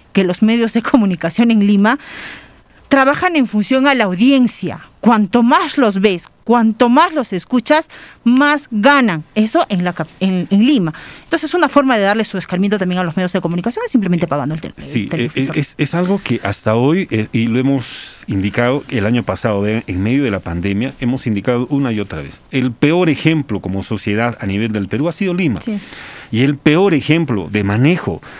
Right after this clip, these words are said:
Speaker 2: de, eh, los, los temas en, en medio de la pandemia ha sido los medios de comunicación de Lima. Ahora se vuelve a repetir en medio de las elecciones. Uno de los peores ejemplos que se tiene de un manejo adecuado de la información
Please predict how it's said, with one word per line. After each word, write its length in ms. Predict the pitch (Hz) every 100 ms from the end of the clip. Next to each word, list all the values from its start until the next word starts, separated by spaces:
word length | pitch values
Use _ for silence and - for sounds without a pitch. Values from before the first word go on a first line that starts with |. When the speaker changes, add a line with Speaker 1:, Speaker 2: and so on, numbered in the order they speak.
| - -
Speaker 2:
de, 340 | 107 123 180 -
eh, 260 | 101 98 98
los, 380 | 98 92 -
los 180 | 110 98
temas 380 | - 143 139 -
en, 280 | 98 98 107
en 140 | 113 107
medio 160 | 139
de 60 | 151
la 100 | 117
pandemia 400 | 117 123 143 165
ha 60 | 165
sido 160 | 214 196
los 80 |
medios 220 | 165 190 165
de 80 |
comunicación 520 | 127 117 110 110 - 147
de 100 | 104
Lima. 280 | 160 107 71 - _ _ _ _ _ _ _ _ - - - - - _ _
Ahora 560 | 92 98 117 120 139 180 - _ _ -
se 160 | -
vuelve 300 | 127 131 139
a 40 | 120
repetir 600 | 127 120 - - 170 190 - -
en 200 | 151 120
medio 340 | 131 123 131
de 80 | 127
las 180 | 110 -
elecciones. 640 | 127 135 277 247 104 - _ _ _ _ _ _ - - - -
Uno 220 | 151 180
de 80 | 135
los 160 | 107
peores 540 | - - 107 175 220 -
ejemplos 480 | 90 156 190 139 -
que 100 | 101
se 120 | 92
tiene 260 | 147 156
de 80 | 113
un 120 | 127
manejo 440 | 110 95 127 151 107
adecuado 460 | 87 78 135 143
de 100 | 120
la 80 | 90
información 720 | 90 92 120 120 147 - 247